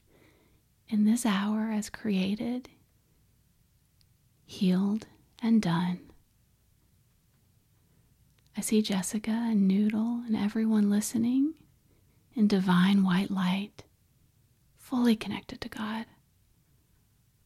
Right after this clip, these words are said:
fully connected to divinity and grace,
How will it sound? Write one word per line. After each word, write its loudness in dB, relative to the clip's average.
fully -4
connected -6
to -18
divinity -8
and -4
grace, -10